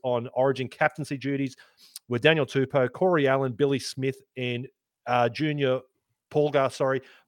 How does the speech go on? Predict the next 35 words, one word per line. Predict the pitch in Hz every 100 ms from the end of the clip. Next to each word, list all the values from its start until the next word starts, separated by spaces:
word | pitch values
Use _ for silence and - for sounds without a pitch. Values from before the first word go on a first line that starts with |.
| - 127
uh, | 127 123 127 135
running | 156 156
at | 123
the |
back | 104 127 -
line. | 131 127 120 - - - _ _ 139
Luke | 175 -
Keary, | - 147 147 143 156 -
Sando | - 165 180 165 139
Smith | 127 - 135 151 - -
in | 160 147
the | 120
halves | - 135 139 143 143 131 - _ _ _
with | 120 120 107 -
Jared | 110 139 147 139
Warrior-Hargreaves, | 120 127 156 110 117 113 110 117 117 -
Jack | - 147 -
Turpin, | - 127 120 135 123 123 -
Jake | - 143 -
Turpin, | 120 117 131
sorry, | - 110 147 _ _ _ _ _ - -
Nat | 147 156
Butcher | 120 147 151
at | 127
the | -
front, | - 123 127 - _ _
Egan | 156 170 147 127
Butcher | 127 135 - 131 127 - _ _
and | 120
Satili | - - - 139
Tupouniua | - 139 127 123
in | 131 113
the |
second | - 131 117
row | 113 117 117